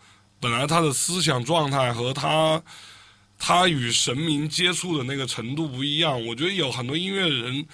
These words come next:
他是有一定像古代那种祭司那种，那种感觉的。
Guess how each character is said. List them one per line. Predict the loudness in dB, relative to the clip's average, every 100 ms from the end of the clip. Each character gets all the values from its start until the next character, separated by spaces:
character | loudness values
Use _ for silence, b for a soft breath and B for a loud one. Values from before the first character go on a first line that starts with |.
| B B B
他 | -4 -2
是 | 0 0
有 | 0 0
一 | -2
定 | -2 -2
像 | 0 0 0 -2
古 | -6 -2
代 | 0
那 | 0
种 | -2 -4
祭 | -4 -4 -2
司 | -2 -2 -4 -2
那 | -2
种， | -2 -4 -10 _ -16 -16 _ -8
那 | -4
种 | -2 0
感 | 0 -2
觉 | -4 -6
的。 | -6